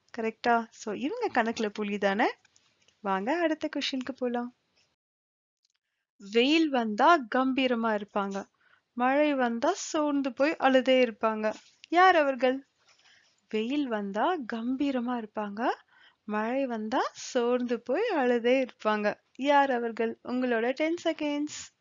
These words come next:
இவங்க வெயில் அடிச்சா ரொம்ப ஸ்ட்ராங்கா கம்பீரமா இருப்பாங்க. அதுவே மழை வந்துச்சுன்னா அழுதுட்டே இருப்பாங்களாம். கண்டுபிடிச்சிட்டீங்களா? So,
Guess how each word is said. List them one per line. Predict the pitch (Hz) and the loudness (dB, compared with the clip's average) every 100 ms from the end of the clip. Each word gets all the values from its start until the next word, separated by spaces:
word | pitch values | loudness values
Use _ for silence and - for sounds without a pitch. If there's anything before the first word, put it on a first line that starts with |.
| _ _ _ _ _ _ 226 | _ _ _ _ _ _ -6
இவங்க | 240 277 285 247 220 220 220 202 | -4 -2 -2 0 2 2 0 -2
வெயில் | 214 254 349 349 | -2 -2 0 0
அடிச்சா | 285 277 254 233 240 311 403 _ - 208 | -2 -4 -4 -2 -2 -4 -6 _ -18 -8
ரொம்ப | 202 214 240 247 214 233 427 - - | -4 -4 -2 -2 0 0 -2 -6 -10
ஸ்ட்ராங்கா | - - 208 233 269 233 214 311 - _ _ _ _ _ - | -8 -2 0 0 0 0 0 -2 -6 _ _ _ _ _ -10
கம்பீரமா | 240 269 349 339 285 254 | -6 -2 2 2 2 2
இருப்பாங்க. | 226 202 202 190 190 _ _ _ _ _ - | 0 -2 -2 -2 -8 _ _ _ _ _ -6
அதுவே | 214 202 196 233 262 | -4 -2 0 0 0
மழை | 208 190 226 285 | -2 -4 -4 -2
வந்துச்சுன்னா | 247 208 - - 202 202 302 - _ _ _ _ _ _ 277 | -2 -4 -6 -4 -2 -2 -2 -6 _ _ _ _ _ _ 2
அழுதுட்டே | 320 277 262 269 269 | 4 2 0 2 4
இருப்பாங்களாம். | 269 247 220 214 208 - _ _ _ _ _ _ _ _ _ _ - | 4 4 4 2 -2 -6 _ _ _ _ _ _ _ _ _ _ -6
கண்டுபிடிச்சிட்டீங்களா? | 240 269 403 330 254 - 220 214 214 269 480 _ _ _ _ _ _ _ _ _ _ | -2 0 -2 -2 -2 -2 -2 0 2 2 2 _ _ _ _ _ _ _ _ _ _
So, | - | -10